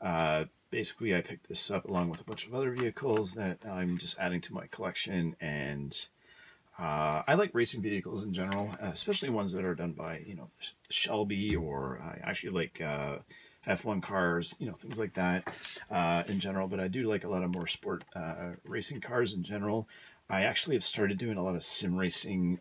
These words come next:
on, um, actually one of my other channels. I've been trying to develop sort of that, that area, and, uh, kinda go along with that theme. I'm trying to add, you know, some more of these types of cars to my, to my collection.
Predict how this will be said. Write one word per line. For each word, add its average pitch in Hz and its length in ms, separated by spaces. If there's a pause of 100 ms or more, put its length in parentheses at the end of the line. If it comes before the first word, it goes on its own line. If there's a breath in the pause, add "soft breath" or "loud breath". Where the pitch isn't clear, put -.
on, 82 560
um, 69 420 (320)
actually - 200
one 110 80
of 107 60
my 92 100
other 92 160
channels. 101 420
I've 92 80
been 90 100
trying 90 260
to 87 40
develop 82 460 (560 loud breath)
sort 135 240
of 101 140
that, 87 320
that 82 280
area, 95 600
and, 80 600
uh, 78 300 (600 loud breath)
kinda 208 200
go 135 120
along 127 260
with 107 140
that 110 200
theme. 107 400
I'm 90 300
trying 104 240
to 87 200
add, 87 280 (100)
you - 80
know, 85 140 (220)
some - 220
more 98 260
of 82 40
these 82 180
types - 240
of - 60
cars 76 300
to - 120
my, 73 240 (100)
to - 120
my - 100
collection. - 380